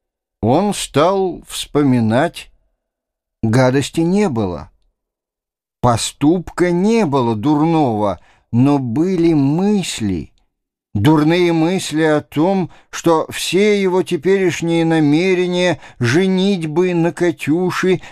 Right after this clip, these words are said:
и отдачи земли крестьянам, что все это неосуществимые мечты, что всего этого он не выдержит, что все это искусственно, неестественно, а надо жить, как жил.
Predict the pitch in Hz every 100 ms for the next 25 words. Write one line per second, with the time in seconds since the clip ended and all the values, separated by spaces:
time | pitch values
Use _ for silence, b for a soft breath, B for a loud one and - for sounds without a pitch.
0 | - 175 170 160 135 127 180 175 175 139
1 | 160 151 180 - 151 147 - - 120 156
2 | 180 190 185 - - 156 - - - 196
3 | 220 208 170 156 151 156 151 - 156 -
4 | 156 - - 131 185 196 180 160 135 135
5 | 123 - - - 180 220 202 _ _ _
6 | _ _ _ _ _ b - 180 143 -
7 | 180 190 226 208 - 170 160 - 185 185
8 | 165 160 135 165 233 196 202 131 101 101
9 | - _ _ _ _ _ - - 127 127
10 | - - 147 135 131 - 120 120 110 -
11 | _ - 139 190 - - 165 185 175 170
12 | 165 135 123 120 117 - - 165 190 -
13 | 160 165 156 151 143 - 131 127 135 156
14 | 147 120 123 110 82 82 143 202 165 -
15 | - 127 110 95 80 92 175 208 170